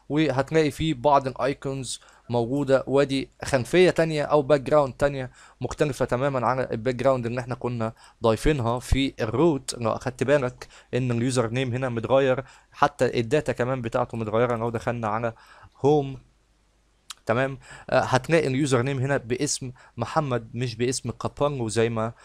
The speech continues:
في اليوزر اللي فات، واليوزر اللي فات ده المفروض يعتبر هو الروت او الجذر. لو حبينا على سبيل المثال ان احنا نخش على التيرمينال مثلا وبصينا هنا كده فوق، هتلاقي مكتوب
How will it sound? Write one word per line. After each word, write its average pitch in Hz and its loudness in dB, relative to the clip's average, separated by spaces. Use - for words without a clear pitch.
في - -4
اليوزر 110 -2
اللي 107 -6
فات، 131 -2
واليوزر 170 2
اللي 156 -4
فات 180 4
ده 165 0
المفروض 165 0
يعتبر 160 2
هو 156 2
الروت 147 0
او 139 0
الجذر. 120 0
لو 165 2
حبينا 180 4
على 147 2
سبيل 156 0
المثال 139 -2
ان 131 -6
احنا 135 -6
نخش 131 -4
على 127 0
التيرمينال 147 -4
مثلا 147 -2
وبصينا 135 0
هنا 165 0
كده 156 -2
فوق، 151 0
هتلاقي 156 0
مكتوب 143 -4